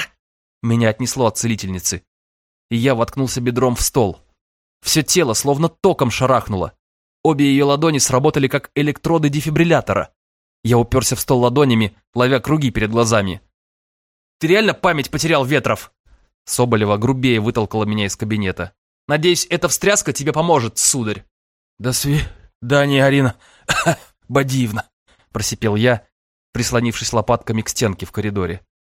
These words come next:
"А теперь прошу извинить". Она, не обернувшись, исчезла в проеме напротив. Отсюда я уже видел там ряды кроватей, на которых сидели студенты. Над ними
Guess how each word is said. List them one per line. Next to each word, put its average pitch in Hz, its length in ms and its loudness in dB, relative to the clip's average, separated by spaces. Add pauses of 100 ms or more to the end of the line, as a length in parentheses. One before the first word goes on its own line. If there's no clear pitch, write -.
(720)
"А 151 80 -2
теперь 202 300 -2
прошу 185 380 -2
извинить". 165 520 -6 (720)
Она, 110 280 2
не 110 100 0
обернувшись, 110 600 -2 (260)
исчезла 117 460 -4
в - 60 -18
проеме 107 340 -2
напротив. - 520 -8 (760)
Отсюда 143 480 -2
я 127 220 2
уже 139 240 0
видел 131 320 -2
там 127 400 0
ряды 139 260 0
кроватей, 135 540 0
на 101 100 -6
которых 104 320 -4
сидели 110 260 -4
студенты. 104 560 -6 (840)
Над 117 240 0
ними 165 320 0